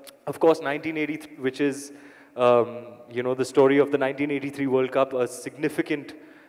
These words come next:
event in our history, uh, full, bursting full of national pride, and a very interesting story, you know. When it, um, when Mister Kabir Khan first came to me with the film, he said, "We're making the film on nineteen eighty-three." I said, "Finally, somebody's making that film." But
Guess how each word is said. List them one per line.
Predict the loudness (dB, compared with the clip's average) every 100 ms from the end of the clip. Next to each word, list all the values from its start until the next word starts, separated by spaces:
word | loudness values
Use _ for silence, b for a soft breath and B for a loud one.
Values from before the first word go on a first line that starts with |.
| -8
event | -2 -2 -2 -6 -16
in | -10 -6
our | 0 4 4 6 4 2
history, | -4 -8 -6 -4 -6 B B B B
uh, | -2 0 -2
full, | -6 -16 4 8 8
bursting | 6 4 4 4 0 0 -6
full | -12 4 6 8
of | 6
national | 0 0 -2 -2
pride, | 0 0 0
and | -2
a | -2
very | 0 2 0
interesting | -4 -4 -6 -6 -6
story, | -4 0 0 0
you | -4
know. | -4 -4 B B B B
When | -2 0
it, | -2 -2
um, | 4 4 4 0 -8 -18 -20 -2
when | 0 0
Mister | -2 -4
Kabir | -4 -4
Khan | -2 -2
first | 0 -2
came | -2 -6
to | -6
me | -6
with | -4
the | -4
film, | -2 -2
he | -4
said, | -4 -2
"We're | -2
making | -2 -4 -4
the | -4
film | -4 -4
on | -4
nineteen | -4 -4 -6
eighty-three." | -6 -6 -4 -4
I | -2
said, | -4 -6 B B B
"Finally, | -6 -2 0 2 0
somebody's | 0 2 0 0 -2
making | -4 0
that | 2 2
film." | 2 0 0
But | 0 0 0